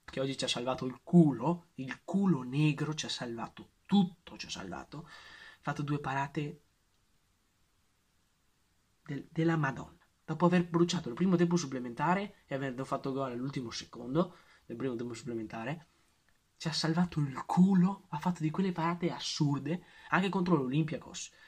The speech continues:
dove siamo usciti, ha fatto delle grandi parate, ma che cazzo stasera, veramente, era doppato, doppato era, veramente,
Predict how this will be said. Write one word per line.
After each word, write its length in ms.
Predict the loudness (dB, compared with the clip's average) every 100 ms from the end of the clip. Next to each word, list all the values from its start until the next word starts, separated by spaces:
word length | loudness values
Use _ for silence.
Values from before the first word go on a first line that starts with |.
| -12
dove 220 | -8 -4
siamo 220 | -4 -6
usciti, 460 | -8 -4 -4 -6 -14 -10
ha 120 | -6
fatto 180 | -6 -6
delle 200 | -8 -8
grandi 260 | -10 -12
parate, 380 | -12 -12 -12 -16
ma 100 | -20 -20
che 140 | -20
cazzo 300 | -12 -10 -10
stasera, 560 | -12 -12 -6 -4 -4 -6 -10 -18
veramente, 720 | -14 -6 -4 -4 -4 -6 -10 _ _ _
era 200 | -10 -2 2
doppato, 480 | 2 0 -2 0
doppato 500 | 2 6 6 4 0
era, 180 | -6 -8
veramente, 600 | -6 -4 -4 -6 -10 -16